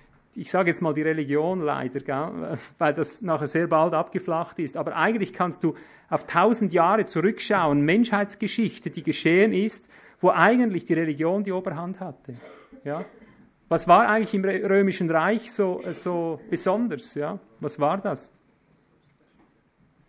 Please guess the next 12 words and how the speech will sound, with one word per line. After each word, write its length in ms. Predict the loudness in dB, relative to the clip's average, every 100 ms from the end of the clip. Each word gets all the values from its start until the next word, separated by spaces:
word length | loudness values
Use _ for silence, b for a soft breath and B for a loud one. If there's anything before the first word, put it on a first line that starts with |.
| _ _ -12
Was 140 | -2
hat 160 | -2 -2
das 160 | -4
Römische 380 | 0 0 0 0
Reich 320 | 0 0 -2
so, 360 | -4 -2 -2 -4
so 340 | -6 -4 -4 -4
fasziniert 500 | -8 -8 -8 -6 -6
oder 80 |
so 100 | -8
groß 360 | -2 -2 -2 -8
gemacht? 420 | -8 -6 -8 -10